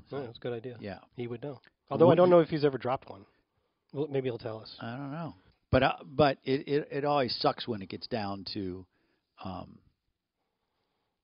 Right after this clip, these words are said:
Speaker 1: you know, a miscue like that, 'cause that was a pretty good ball game. I don't know if you watched it
Speaker 2: I
Speaker 1: or
Speaker 2: saw
Speaker 1: not.
Speaker 2: not very much of that
Speaker 1: It
Speaker 2: game.
Speaker 1: was actually, it was
Speaker 2: I
Speaker 1: really
Speaker 2: know they were winning.
Speaker 1: It, it was kinda fun, uh, for me because,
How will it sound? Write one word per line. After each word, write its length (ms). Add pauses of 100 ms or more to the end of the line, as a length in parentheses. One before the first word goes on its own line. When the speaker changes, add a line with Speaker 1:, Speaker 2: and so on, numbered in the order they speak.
(140)
Speaker 1:
you 120
know, 100
a 60
miscue 520
like 280
that, 280
'cause 120
that 80
was 100
a 40
pretty 220
good 160
ball 240
game. 160
I 80
don't 140
know 80
if 120
you 100
watched 440
it 20
Speaker 2:
I 80
Speaker 1:
or 40
Speaker 2:
saw 280
Speaker 1:
not. 120
Speaker 2:
not 240
very 120
much 160
of 40
that 60
Speaker 1:
It 60
Speaker 2:
game. 80
Speaker 1:
was 180
actually, 500
it 60
was 140
Speaker 2:
I 40
Speaker 1:
really 100
Speaker 2:
know 120
they 100
were 100
winning. 380
Speaker 1:
It, 140 (200)
it 100
was 160
kinda 280 (100)
fun, 360 (360)
uh, 380 (100)
for 140
me 480 (400)
because, 760